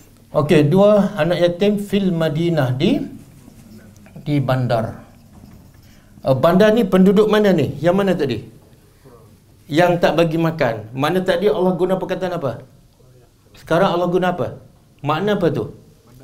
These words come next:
Ah, Madinah dengan Qaryah sama. Sekali Allah guna Madinah, sekali Allah guna Qaryah. Okey, ada pun tembok kepunyaan dua budak anak yatim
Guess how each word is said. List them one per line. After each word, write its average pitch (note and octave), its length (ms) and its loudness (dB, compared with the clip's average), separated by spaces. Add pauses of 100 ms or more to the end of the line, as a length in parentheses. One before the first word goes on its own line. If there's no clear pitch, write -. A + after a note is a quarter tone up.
(420)
Ah, C#3 240 0
Madinah C#3+ 640 0
dengan D3+ 240 0
Qaryah F3 400 -2
sama. A2 320 -8 (1400)
Sekali D#3+ 320 0
Allah D3+ 320 0
guna D3 240 -2
Madinah, C3+ 640 -2
sekali - 240 0
Allah B2+ 240 -2
guna C#3 240 0 (640)
Qaryah. C#3 320 -2 (1200)
Okey, D3+ 400 2
ada - 240 0
pun F3+ 240 -2
tembok F#3+ 480 0
kepunyaan E3 640 -4
dua F3+ 400 0 (560)
budak D3+ 320 0
anak D3 160 -6
yatim C#3 480 -4